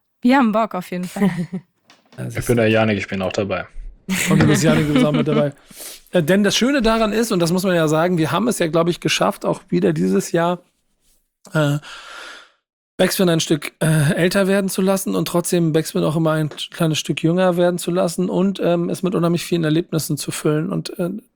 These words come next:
Speaker 2: Richtung Feierabend. Und ihr seid ja jetzt auch langsam so, so beseelt und pennt langsam ein auf dem,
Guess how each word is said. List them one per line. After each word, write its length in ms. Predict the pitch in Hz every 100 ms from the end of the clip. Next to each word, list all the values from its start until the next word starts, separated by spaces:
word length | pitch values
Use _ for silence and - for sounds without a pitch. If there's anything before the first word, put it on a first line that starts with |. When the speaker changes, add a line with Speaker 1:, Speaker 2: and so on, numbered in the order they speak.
| -
Speaker 2:
Richtung 500 | 185 170 - 175 185 - _ _ _ _ _
Feierabend. 760 | _ - 170 202 - 160 151 147
Und 220 | 151 151
ihr 100 | 156
seid 160 | 156 165
ja 100 | 151
jetzt 160 | 151
auch 100 | 147
langsam 360 | 147 160 156 151
so, 280 | 147 143 165 190
so 160 | 156 143
beseelt 520 | 147 147 151 160 170
und 300 | 147 143 -
pennt 220 | 165 151
langsam 360 | 151 147 147 147
ein 220 | 160 165
auf 120 | 156
dem, 200 | 156 151